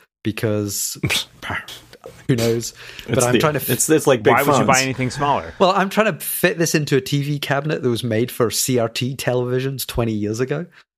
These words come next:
Speaker 2: <laughs>
Speaker 1: And I, I got a forty-nine inch T V with four millimeters clearance down the side. So I was quite impressed. Um,
Speaker 2: <laughs>
Speaker 1: but for a start, to do any AirPlay two stuff, you have to agree to terrible terms and conditions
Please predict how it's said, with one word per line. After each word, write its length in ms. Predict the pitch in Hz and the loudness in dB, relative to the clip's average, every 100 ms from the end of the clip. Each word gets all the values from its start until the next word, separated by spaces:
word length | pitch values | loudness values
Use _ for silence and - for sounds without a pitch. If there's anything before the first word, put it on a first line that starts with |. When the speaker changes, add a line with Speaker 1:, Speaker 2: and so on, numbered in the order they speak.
| - | -6
Speaker 2:
<laughs> 180 | - | -4
Speaker 1:
And 160 | 120 107 | -4 -2
I, 100 | 110 - | -2 -2
I 80 | |
got 160 | 107 143 | 0 0
a 40 | |
forty-nine 580 | - - 156 156 139 127 | -2 0 0 2 0 0
inch 240 | 120 - - | -2 -4 -4
T 180 | 127 110 | -4 -2
V 240 | 120 107 | 0 0
with 160 | 101 95 | -4 -6
four 340 | - - 143 | -8 0 0
millimeters 640 | 131 127 123 117 113 - 107 | 2 -2 -2 -4 -6 -8 -10
clearance 480 | - 123 104 92 - | -2 -2 -2 -6 -8
down 200 | 98 92 | -8 -8
the 80 | 95 | -10
side. 380 | 107 95 - - _ - | -10 -10 -12 -20 _ -16
So 120 | - - - 113 | -10 -8 -8 -8
I 40 | |
was 200 | 107 110 | -10 -12
quite 220 | - 117 | -8 -8
impressed. 400 | 95 104 - _ _ _ _ _ - 165 - | -6 -10 -10 _ _ _ _ _ -2 -2 0
Um, 340 | 107 101 98 - - - - _ | -4 -2 -4 -6 -8 -20 -20 _
Speaker 2:
<laughs> 420 | _ _ _ - | _ _ _ -12
Speaker 1:
but 380 | 117 143 147 - | 0 2 2 -8
for 180 | - 160 | 0 2
a 60 | 139 | 2
start, 460 | - 147 110 117 _ _ - | 2 2 2 -2 _ _ -8
to 220 | - 131 | -2 -2
do 360 | 101 147 147 143 | 2 2 2 2
any 260 | 131 127 | 2 0
AirPlay 460 | 120 117 113 120 104 | 0 -2 0 -4 -4
two 200 | - 120 | -2 -4
stuff, 460 | - 92 - - _ _ | -4 -8 -10 -14 _ _
you 340 | 117 104 104 95 | -6 -2 0 0
have 240 | 120 107 | -4 -4
to 140 | - 104 | -2 -2
agree 360 | 101 107 101 | 0 -2 -2
to 200 | 107 104 | -4 -6
terrible 460 | 98 107 101 104 107 | -4 -4 -2 -2 -4
terms 320 | - 107 101 | -4 -4 -4
and 100 | 104 | -6
conditions 600 | 98 104 95 - 107 113 | -4 -4 -4 -6 -8 -10